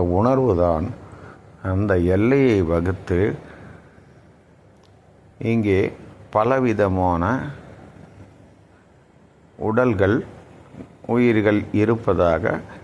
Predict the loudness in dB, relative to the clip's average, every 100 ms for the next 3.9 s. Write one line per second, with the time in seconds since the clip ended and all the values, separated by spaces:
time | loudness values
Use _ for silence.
0 | -20 -20 -20 -20 -10 -4 0 0 0 0
1 | 0 -2 -4 -2 0 2 2 2 0 0
2 | 0 -2 -4 -10 -12 -2 2 4 4 4
3 | 2 2 0 -2 -2 0 -2 -2